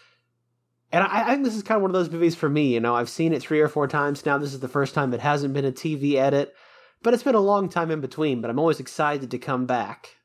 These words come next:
So I think it's gotta be a buy it. Maybe I'm not watching this every day in the background, but I'm coming back to it every four or five years. I think it's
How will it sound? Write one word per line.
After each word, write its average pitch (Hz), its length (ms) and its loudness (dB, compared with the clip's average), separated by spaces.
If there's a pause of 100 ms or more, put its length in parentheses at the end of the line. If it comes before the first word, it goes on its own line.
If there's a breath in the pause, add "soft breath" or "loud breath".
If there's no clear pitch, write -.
(180)
So 180 220 0
I 175 100 4
think 202 400 -4 (260)
it's 185 160 -4
gotta 180 200 2
be 156 160 -2
a 143 60 0
buy 120 340 0
it. - 140 -14 (120)
Maybe 170 260 4
I'm 165 120 2
not 160 200 2
watching 156 360 -2
this 151 160 -2
every 147 240 0
day 143 280 2
in 143 80 0
the 139 80 0
background, 143 720 0
but 110 260 -2 (560 loud breath)
I'm - 120 0
coming 403 300 4
back 349 280 -2
to 135 180 0
it 127 100 0
every 156 220 2
four 180 300 2
or 175 40 0
five 170 340 0
years. - 640 -6 (360)
I - 80 -6
think 151 200 -2
it's - 340 -10